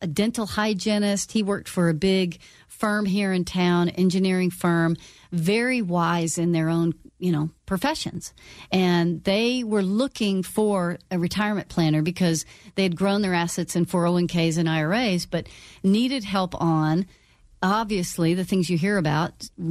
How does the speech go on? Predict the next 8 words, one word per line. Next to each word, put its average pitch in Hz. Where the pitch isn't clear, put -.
uh, 160
filing 196
for 226
Social 208
Security, 196
when 185
and 202
how, 175